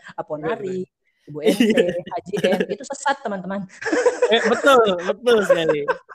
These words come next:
Speaker 2: Betul sekali.
Speaker 1: Ya, nih Haji N ini, dia terkenal karena dia ya, ya haji aja gitu.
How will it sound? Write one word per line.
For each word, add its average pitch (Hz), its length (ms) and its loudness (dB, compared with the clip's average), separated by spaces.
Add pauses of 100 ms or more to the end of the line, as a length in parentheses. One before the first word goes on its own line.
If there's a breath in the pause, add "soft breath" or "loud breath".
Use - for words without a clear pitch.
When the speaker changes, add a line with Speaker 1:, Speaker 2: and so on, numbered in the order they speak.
(200)
Speaker 2:
Betul 165 400 -4
sekali. 147 380 -4 (520 soft breath)
Speaker 1:
Ya, 185 140 -12 (240)
nih 294 200 -2 (100)
Haji 214 440 -2
N 240 200 -4
ini, 202 260 -6 (500)
dia 233 220 -6
terkenal 277 320 -6
karena 254 240 -4
dia 233 240 -2
ya, 226 180 -4 (320)
ya 277 220 -8
haji 330 320 -4
aja 392 180 -4
gitu. 294 300 -10